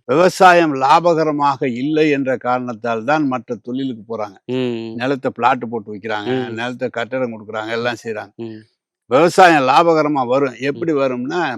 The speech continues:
Speaker 1: பற்றாக்குறை வரும்போது இது லாபகரமா வந்துரும்.
Speaker 2: வந்துரும்.
Speaker 1: நிச்சயம் வந்துரும்.
Speaker 2: ம்.
Speaker 1: வராம வேற வழியே கிடையாது. வேற எதை
Speaker 2: வேற
Speaker 1: சாப்பிடுவீங்க?
Speaker 2: ஆப்ஷனே இல்ல.
Speaker 1: ஆப்ஷனே கிடையாது.
Speaker 2: ம்.
Speaker 1: ஏன்னா போனவங்க திரும்பி இதுக்கு வந்தே தீருவாங்க.
Speaker 2: ம்.
Speaker 1: இப்ப எங்கெங்க லேண்ட் அதிகமா விவசாயத்துக்கு இருக்கு அப்படின்னு சொல்லி சொன்னா,
Speaker 2: ம்.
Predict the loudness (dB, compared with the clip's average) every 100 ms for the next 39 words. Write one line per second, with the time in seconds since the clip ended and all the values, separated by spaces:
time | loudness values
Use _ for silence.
0 | -4 -4 0 0 0 -2 -2 -4 -4 -4
1 | -4 -2 0 0 -4 -6 -12 -12 -10 -4
2 | -2 -2 -6 _ _ -14 -6 2 2 2
3 | -2 -4 -4 -2 0 0 0 0 -2 -2
4 | 0 2 2 2 0 2 4 4 4 2
5 | 6 8 8 8 8 8 8 6 4 4
6 | 6 6 4 4 4 -2 -6 -10 -6 -4
7 | -2 -4 -4 -2 0 0 -2 -4 -6 -6
8 | -4 -4 -4 -4 -2 2 2 2 -4 -4
9 | -4 -4 -6 -10 -16 _ _ -6 -2 -2
10 | 0 2 2 2 4 2 2 0 0 -2
11 | -2 -4 -2 -2 -2 -4 -8 -6 -6 -6
12 | -8 -16 -20 -18 -10 -8 -6 -8 -12